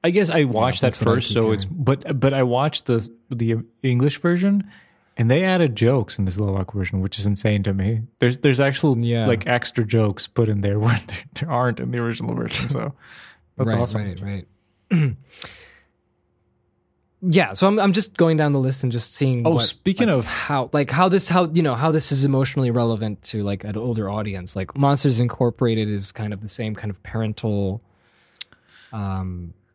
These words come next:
Speaker 1: 'Cause it feels
Speaker 2: kind of
Speaker 1: like
Speaker 2: theme going on, you know what I mean? Because Sully's taking care, like, he has to bring back Boo from, from the, <laughs> from the cupboard, from the,
Speaker 1: Yeah.
Speaker 2: from the magic door. Um, I don't know. For me, Monsters, Inc is still my favorite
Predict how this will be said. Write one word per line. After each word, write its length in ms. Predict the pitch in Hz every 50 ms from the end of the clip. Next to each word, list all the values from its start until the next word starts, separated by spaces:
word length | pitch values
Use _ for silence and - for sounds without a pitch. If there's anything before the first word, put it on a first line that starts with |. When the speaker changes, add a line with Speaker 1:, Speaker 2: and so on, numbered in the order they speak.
| _ _ _
Speaker 1:
'Cause 160 | - 143 131
it 100 | 175 151
feels 360 | 135 - - 202 240 247 220 196
Speaker 2:
kind 100 | 196 135
of 60 | 123
Speaker 1:
like 100 | 160 -
Speaker 2:
theme 520 | - - 147 135 127 120 117 117 117 120
going 340 | 120 139 123 120 117 117 113
on, 360 | 113 107 107 104 98 95 98
you 80 | 110 117
know 80 | 120
what 100 | 117 117
I 40 | 120
mean? 280 | 123 123 123 123 127 123
Because 360 | 117 120 113 - 123 113 101
Sully's 600 | 104 101 - - 131 120 117 113 113 110 107 101
taking 340 | - - 120 104 98 107 104 -
care, 180 | - 120 104
like, 220 | 120 110 104 95 -
he 160 | - 127 131
has 120 | 120 - -
to 60 | 123
bring 400 | 110 107 - 131 123 123 120 110
back 340 | 110 104 104 101 95 - - - _
Boo 600 | 165 165 165 147 127 127 113 135 120 107 95 98 107 - _
from, 500 | _ - 123 110 101 98 98 95 92 92 - _ _ _ _ _ _ _ _ _ _ _ _
from 180 | - 123 107 98
the, 180 | 95 95 98
<laughs> 160 | 98 98 - -
from 120 | - 120
the 80 | 107 98
cupboard, 380 | - - 110 92 - 107 123
from 180 | - - - 151
the, 80 | 151 147
Speaker 1:
Yeah. 300 | 143 131 127 123 120 117 - - _ _ _ _
Speaker 2:
from 160 | - 170 151
the 100 | 147 143
magic 400 | 151 156 156 151 139 147 131 123
door. 400 | 120 151 139 139 139 143 135 135 135 - - - - - - - - - - - - - - -
Um, 520 | 117 117 117 117 117 117 113 113 113 113 113
I 240 | 247 190 - 208 -
don't 140 | 247 294 302
know. 100 | 277 196
For 140 | 131 - 190
me, 140 | 190 233 247
Monsters, 420 | 208 175 190 202 - 220 202 170
Inc 160 | 180 185 156 165
is 80 | 151
still 160 | - - 175
my 120 | 165 151 151
favorite 540 | - - 139 139 127 123 123 107 - -